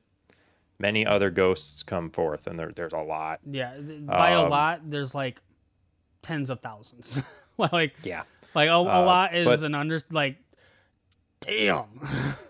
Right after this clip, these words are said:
Speaker 2: <laughs>
Speaker 1: Yeah. Uh, but the king says, "The way is shut. Now they must die." The king also says, "None but the son of Gondor may summon me."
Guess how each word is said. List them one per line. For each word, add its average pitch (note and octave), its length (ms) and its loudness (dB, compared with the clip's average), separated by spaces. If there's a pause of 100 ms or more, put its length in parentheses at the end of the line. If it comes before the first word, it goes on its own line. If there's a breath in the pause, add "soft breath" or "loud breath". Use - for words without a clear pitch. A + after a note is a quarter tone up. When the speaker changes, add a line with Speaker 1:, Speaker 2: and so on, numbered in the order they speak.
(140 loud breath)
Speaker 2:
<laughs> - 680 -8
Speaker 1:
Yeah. F#2 280 0 (520 loud breath)
Uh, A2 240 4
but A#2 160 2
the B2 80 -2
king C#3 300 0
says, B2 340 4
"The G#2+ 120 0
way G#2 240 6
is G2 100 2
shut. A2 400 2 (320)
Now F2 160 2
they F2 80 2
must E2+ 260 -2
die." D2 340 -4 (580)
The - 80 -6
king A2+ 240 -2
also C3+ 320 2
says, F#2 540 0
"None B2 380 0
but A#2 160 0
the G#2 80 -2
son G#2+ 280 0
of G2 120 -4
Gondor F2 500 2
may E2 140 -4
summon F2+ 420 -2
me." C#2+ 120 -12